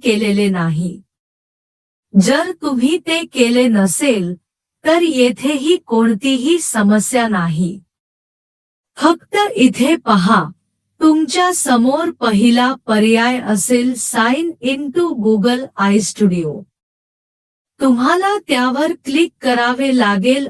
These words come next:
आणि ते तुम्हाला सांगेल की "ठीक आहे भाऊ, तुम्हाला फक्त तुमचे Google खाते प्रविष्ट करावे लागेल जे तुम्ही Gmail म्हणून वापरता."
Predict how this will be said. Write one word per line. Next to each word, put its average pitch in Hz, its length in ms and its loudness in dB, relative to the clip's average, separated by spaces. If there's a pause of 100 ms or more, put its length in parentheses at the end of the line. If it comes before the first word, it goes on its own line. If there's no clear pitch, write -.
आणि 220 360 0 (100)
ते 262 160 0
तुम्हाला 226 720 -2
सांगेल 233 720 0
की 254 280 -2
"ठीक 294 380 -2
आहे 202 380 0
भाऊ, 180 540 -2 (500)
तुम्हाला 277 580 0 (120)
फक्त - 360 -6 (220)
तुमचे 233 480 -2
Google 220 600 0
खाते 214 480 -4
प्रविष्ट 220 640 -4
करावे 226 640 -2
लागेल 220 500 0
जे 233 220 2 (140)
तुम्ही 240 380 2
Gmail 233 600 2
म्हणून 247 400 0
वापरता." 190 800 -2